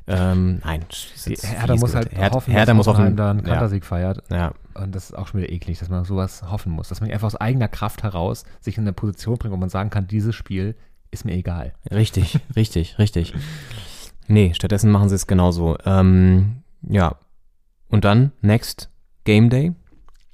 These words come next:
Speaker 2: Next, äh, Game Day ist dann am Freitag, ich leg's mal so in die Mitte,
Speaker 1: Mhm.
Speaker 2: Mainz-Leverkusen. Mainz-Leverkusen am Freitag. Da kann das, äh, Team der Stunde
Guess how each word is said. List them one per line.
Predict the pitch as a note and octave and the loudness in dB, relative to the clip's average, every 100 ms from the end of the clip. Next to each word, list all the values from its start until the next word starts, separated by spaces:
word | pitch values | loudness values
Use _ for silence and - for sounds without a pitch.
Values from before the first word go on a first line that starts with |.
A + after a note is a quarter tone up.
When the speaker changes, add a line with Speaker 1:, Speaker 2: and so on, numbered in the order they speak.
| - | -20
Speaker 2:
Next, | F#2+ A2 - - | -20 -20 -20 -20
äh, | - G2+ G2 | -20 -16 -16
Game | G2 G2+ | -14 -14
Day | G#2 G2 | -12 -14
ist | G2+ | -14
dann | G2+ F#2+ F#2+ - - - - - | -10 -8 -10 -12 -20 -20 -20 -10
am | A2+ | -10
Freitag, | - G#2+ C#3 G#2+ F#2+ G2 - - | -6 -6 -6 -6 -6 -8 -14 -20
ich | - | -20
leg's | G#2+ - | -20 -16
mal | F#2+ | -16
so | F2+ | -14
in | F#2 | -12
die | G2 | -12
Mitte, | G2 - B2 | -12 -14 -4
Speaker 1:
Mhm. | G#2 F#2+ G2 A2+ - - - - | 2 4 6 4 0 -14 -20 -14
Speaker 2:
Mainz-Leverkusen. | - G#2 A#2+ E3+ - - A2 B2+ C3+ - F2 E2 | -6 -4 -2 -4 -6 -10 -2 -2 -2 -4 -6 -4
Mainz-Leverkusen | D#2+ A#2+ - A#2+ A#2 A#2+ G#2 | -4 -6 -4 -6 -4 -4 -6
am | F#2+ | -6
Freitag. | F2 E2+ A#2+ - - _ _ - - | -8 -6 -8 -10 -20 _ _ -12 -4
Da | G2+ | -4
kann | - A2+ A#2 | -2 -4 -2
das, | G#2+ G#2 - | -4 -4 -8
äh, | G#2+ G#2 G#2 | -4 -2 -2
Team | - C#3 | -2 -2
der | A#2+ | -2
Stunde | - A#2 C3 D3+ | -2 -2 -2 -4